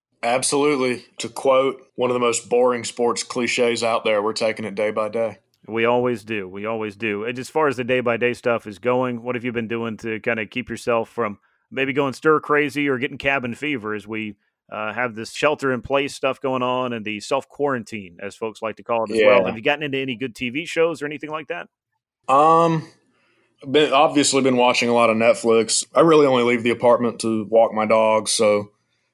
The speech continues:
Speaker 1: uh, I did drive out to the Battery on what would have been the Braves home opener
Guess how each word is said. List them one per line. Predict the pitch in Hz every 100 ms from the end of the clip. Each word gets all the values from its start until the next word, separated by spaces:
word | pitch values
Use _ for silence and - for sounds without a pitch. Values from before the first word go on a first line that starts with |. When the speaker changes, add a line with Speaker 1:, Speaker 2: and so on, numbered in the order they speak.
| _
Speaker 1:
uh, | 110 110 110 110
I | 117
did | 117 139
drive | 120 127 120
out | 117 113
to | -
the | 113
Battery | 101 110 110 110 104 104
on | 107 107
what | 107
would | 104 107
have |
been | 104 101
the |
Braves | 98 110 101 98
home | 113 107
opener | 101 101 101 101 98